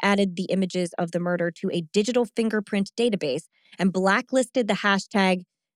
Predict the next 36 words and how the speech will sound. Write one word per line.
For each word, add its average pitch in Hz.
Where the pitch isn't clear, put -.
hashtag 185
Yes 190
Juliet. 175
The 214
Discord 269
server 214
that 190
Brandon 190
Clark 180
utilized 185
was 180
shut -
down, 160
so 185
he 180
had 180
his 165
own 165
server. -
Uh, 196
users 233
who 233
attempted 214
to 196
report 202
them 202
on 190
Instagram 196
found 190
that 190
they 190
were 175
not 175
considered 208
violations 190
of 185